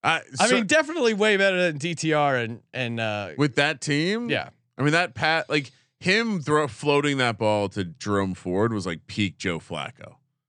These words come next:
Speaker 1: Just that, just that, like I said, cocking back that <laughs> howitzer and
Speaker 2: Well, and
Speaker 1: letting
Speaker 2: they,
Speaker 1: it rip.
Speaker 2: they have a pretty decent offensive line. Like, I,
Speaker 1: Yeah.
Speaker 2: I don't know. This, this Browns team, very tough to get a handle on. I kinda think it was their defense that let them down,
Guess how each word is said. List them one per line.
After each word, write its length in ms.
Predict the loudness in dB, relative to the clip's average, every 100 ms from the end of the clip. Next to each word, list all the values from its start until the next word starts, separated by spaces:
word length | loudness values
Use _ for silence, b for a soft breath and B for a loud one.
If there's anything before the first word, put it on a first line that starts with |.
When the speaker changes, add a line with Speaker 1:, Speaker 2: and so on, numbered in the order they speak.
| _
Speaker 1:
Just 300 | -2 -2 0
that, 280 | 0 0 -2
just 320 | -6 -8 -4
that, 260 | -2 -2 0
like 200 | 2 2
I 80 | 0
said, 360 | 0 -2 -2 -12 _ -2
cocking 440 | 2 2 0 -2
back 320 | 2 2 0
that 240 | 0 0 2
<laughs> 0 |
howitzer 600 | 0 2 0 0 0 2
and 80 | 4
Speaker 2:
Well, 140 | 4
and 120 | 4
Speaker 1:
letting 160 | 2 0
Speaker 2:
they, 0 |
Speaker 1:
it 20 |
rip. 160 | 2 2
Speaker 2:
they 40 |
have 220 | 4 2 0
a 100 | -2
pretty 300 | 0 0 0
decent 320 | -2 -2 0
offensive 480 | 0 0 -2 -2 0
line. 280 | 2 2 2
Like, 340 | 0 -2 -4
I, 40 | 0
Speaker 1:
Yeah. 220 | 0 2
Speaker 2:
I 100 | 0
don't 140 | 0 2
know. 240 | 2 2
This, 200 | 2 -2 -4
this 220 | -4 0
Browns 360 | 2 2 0 -4
team, 200 | -4 0
very 220 | 0 0
tough 180 | -2 -4
to 80 |
get 140 | -2 -2
a 40 |
handle 340 | 0 0 0 0
on. 280 | -2 -2 -6 b b b _
I 120 | -2 0
kinda 260 | 2 2
think 160 | 2 0
it 40 |
was 100 | 0
their 120 | 0
defense 440 | -2 -4 -4 -4 0
that 100 | 0
let 160 | 0
them 140 | -2 -4
down, 320 | -8 -10 -14